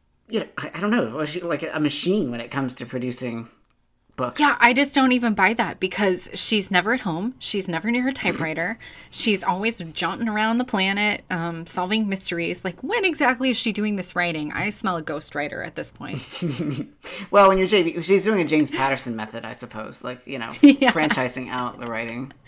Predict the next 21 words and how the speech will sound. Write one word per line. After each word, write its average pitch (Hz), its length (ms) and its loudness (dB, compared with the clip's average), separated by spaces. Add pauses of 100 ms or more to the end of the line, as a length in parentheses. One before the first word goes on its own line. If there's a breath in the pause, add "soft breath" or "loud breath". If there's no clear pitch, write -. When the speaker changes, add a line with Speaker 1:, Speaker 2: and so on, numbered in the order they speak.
(540 loud breath)
Speaker 2:
This 254 160 6
is 285 140 0
what 240 180 4
Grady's 196 440 4
real 180 140 2
job 165 260 2
is, 170 200 -4
since 170 200 -8
he 190 80 -2
keeps 185 240 -6
getting 170 260 0
fired - 380 -4
from 151 180 -8
other 156 180 -6
things. 160 440 -8
He's 185 180 -6
the 180 80 -2
ghostwriter. 170 680 -2
Speaker 1:
And 165 180 6
arrested. 131 480 -2
<laughs> - 60 -6